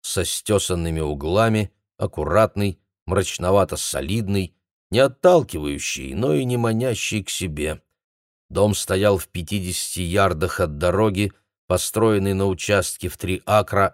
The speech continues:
окружённый люцерной, клубникой, малиной и ухоженными огородными грядками. Карл сам со свойственной ему быстротой и тщательностью расчистил участок.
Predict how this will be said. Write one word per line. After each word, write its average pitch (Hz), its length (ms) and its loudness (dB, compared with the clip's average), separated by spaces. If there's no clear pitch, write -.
окружённый 95 720 0
люцерной, 101 840 0
клубникой, 95 800 -2
малиной 95 720 -2
и 92 80 -2
ухоженными 104 760 2
огородными 95 640 0
грядками. 85 760 -4
Карл 139 420 6
сам 120 600 2
со 92 200 -2
свойственной 98 720 0
ему 98 220 0
быстротой 98 720 0
и 82 40 -10
тщательностью 95 920 -2
расчистил 92 640 -2
участок. 90 680 -2